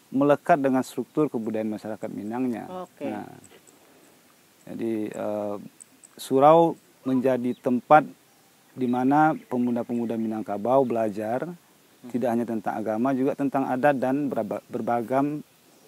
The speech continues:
Speaker 1: eh, aspek kebudayaan yang mereka, eh, miliki, gitu.
Speaker 2: Oke.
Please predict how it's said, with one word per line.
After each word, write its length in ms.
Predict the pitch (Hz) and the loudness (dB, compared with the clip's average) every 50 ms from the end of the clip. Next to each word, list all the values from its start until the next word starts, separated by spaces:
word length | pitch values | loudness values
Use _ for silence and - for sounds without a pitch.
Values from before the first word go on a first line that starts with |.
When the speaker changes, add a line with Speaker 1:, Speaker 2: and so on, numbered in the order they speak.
| - - - - - - - - - | -20 -20 -20 -20 -20 -20 -20 -10 -6
Speaker 1:
eh, 140 | 110 117 - - | -4 -4 -2 -2
aspek 320 | 123 - - 139 131 - | -4 -4 -2 -4 -4 -2
kebudayaan 440 | 131 120 120 117 110 113 113 117 110 | -2 -2 -2 -2 -2 -2 -2 -2 -4
yang 160 | 110 110 110 107 - - - - _ - - | -4 -4 -4 -6 -6 -10 -14 -20 _ -20 -16
mereka, 720 | - 110 113 110 107 - - 110 107 107 107 104 98 - - - - - - - | -12 -8 -6 -6 -6 -6 -4 -4 -2 -2 -2 -2 -4 -4 -6 -8 -12 -14 -14 -12
eh, 280 | - - 101 98 101 95 | -10 -8 -8 -8 -6 -6
miliki, 560 | 101 104 113 139 135 - - 104 92 90 92 - | -6 -4 -2 -2 -2 -2 -2 -4 -4 -6 -8 -12
gitu. 140 | - - | -14 -16
Speaker 2:
Oke. 320 | - - - - - - | -18 -18 -20 -20 -20 -20